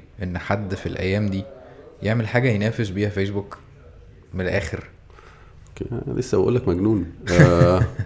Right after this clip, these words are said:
Speaker 1: <laughs>
Speaker 2: طيب، أولًا، آه، هو ده المنطقي.
Speaker 1: ده المنطقي.
Speaker 2: آه،
Speaker 1: أوكي.
Speaker 2: بمعنى إن، آه، يعني في التاريخ يعني، آه، مفيش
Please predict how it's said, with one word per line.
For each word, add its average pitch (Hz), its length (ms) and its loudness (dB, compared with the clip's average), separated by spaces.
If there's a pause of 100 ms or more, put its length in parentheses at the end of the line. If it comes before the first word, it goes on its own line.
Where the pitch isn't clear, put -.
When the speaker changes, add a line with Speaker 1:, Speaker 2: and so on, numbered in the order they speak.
(260)
Speaker 1:
<laughs> - 480 -10
Speaker 2:
طيب، 90 280 2
أولًا، 175 600 8 (420)
آه، 90 1120 6 (120)
هو 90 260 4
ده 95 120 4
المنطقي. 113 680 2 (720)
Speaker 1:
ده 104 120 0
المنطقي. 104 460 -2 (260)
Speaker 2:
آه، 87 400 2
Speaker 1:
أوكي. 101 180 0
Speaker 2:
بمعنى 92 360 2 (800)
إن، 82 380 0
آه، 69 760 -2 (320)
يعني 76 300 -2
في - 100 -6
التاريخ 101 600 2 (260)
يعني، 65 640 -4
آه، 55 360 -6
مفيش 85 440 0